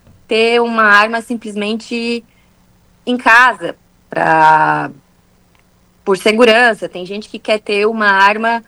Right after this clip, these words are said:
no sítio, né, porque mora afastado da cidade, daí é, é, é diferente, né, o tipo de arma que a pessoa quer ter. Agora, hoje,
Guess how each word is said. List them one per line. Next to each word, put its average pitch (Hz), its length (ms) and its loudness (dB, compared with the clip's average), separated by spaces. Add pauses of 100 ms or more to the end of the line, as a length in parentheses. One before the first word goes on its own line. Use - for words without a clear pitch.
(180)
no 240 120 -4
sítio, 247 720 -6 (360)
né, 180 180 -2
porque 190 240 -8
mora 185 220 2
afastado 208 460 -2
da 208 140 -2
cidade, 208 880 2
daí 180 360 -2 (1000)
é, 185 100 -6
é, 180 540 0
é 180 80 -2
diferente, 202 840 -4
né, 180 240 -8 (640)
o 190 100 -6
tipo 202 420 -8
de 185 120 -2
arma 190 220 0
que 196 100 -10
a 190 40 -8
pessoa 196 360 -10
quer 214 160 -8
ter. 226 200 -2
Agora, 285 440 2
hoje, 262 640 0